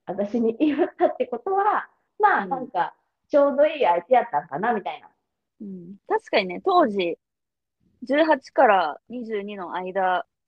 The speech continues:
Speaker 2: じゃけん、
Speaker 1: うん。
Speaker 2: まあ、
Speaker 1: うん。
Speaker 2: 十歳上ぐらいじゃもんね、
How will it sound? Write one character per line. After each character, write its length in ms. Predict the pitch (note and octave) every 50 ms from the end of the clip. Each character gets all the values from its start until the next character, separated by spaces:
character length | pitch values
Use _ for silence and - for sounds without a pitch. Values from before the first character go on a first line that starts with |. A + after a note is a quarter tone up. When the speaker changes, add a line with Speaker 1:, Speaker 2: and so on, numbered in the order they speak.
| _ _ _ _ _ _ _ _ _ _ _ -
Speaker 2:
じ 80 | G3+ G3+
ゃ 40 |
け 140 | F#3 A3 A3
ん、 60 | G3
Speaker 1:
う 40 | E3+
ん。 320 | E3+ F3+ F#3+ F3 E3 D3+ - _ _ _ _ _ _ _ _ _ _ _ -
Speaker 2:
ま 220 | B3 A3+ G3+ F3+
あ、 120 | D#3+ - _ _ _
Speaker 1:
う 40 | -
ん。 40 | G#3
Speaker 2:
十 120 | B3+ C4 C4 _ _ -
歳 340 | C#4 G#3+ E3+ E3 D3+ - - _ _ _ _ _ _ _ _ _ _ _ _ _ _
上 360 | - G3 F#3+ F#3 F3 F3 F3 _ _ _ - - - - - _ _ _
ぐ 140 | F#3 G3+
ら 100 | F#3 E3
い 60 | D#3 -
じ 60 | -
ゃ 40 | -
も 100 | - -
ん 60 | F3
ね、 120 | G3 F3+